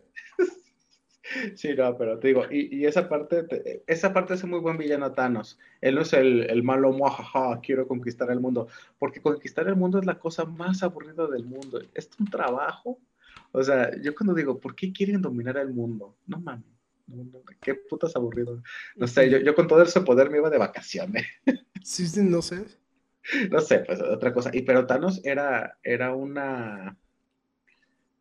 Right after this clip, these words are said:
Speaker 1: era algo que él quería hacer para mejorar, a, era su idea de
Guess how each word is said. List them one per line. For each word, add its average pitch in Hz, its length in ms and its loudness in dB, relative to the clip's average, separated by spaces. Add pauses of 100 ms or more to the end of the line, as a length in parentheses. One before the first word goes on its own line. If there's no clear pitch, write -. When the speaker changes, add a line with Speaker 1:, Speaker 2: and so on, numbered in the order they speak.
(920)
Speaker 1:
era 143 200 2
algo 170 220 0
que 175 80 2
él 170 140 0
quería 170 260 6
hacer 170 400 2 (480)
para 117 220 2
mejorar, 127 480 2
a, 143 120 0
era 156 340 2
su 185 140 0
idea 151 180 4
de 175 280 4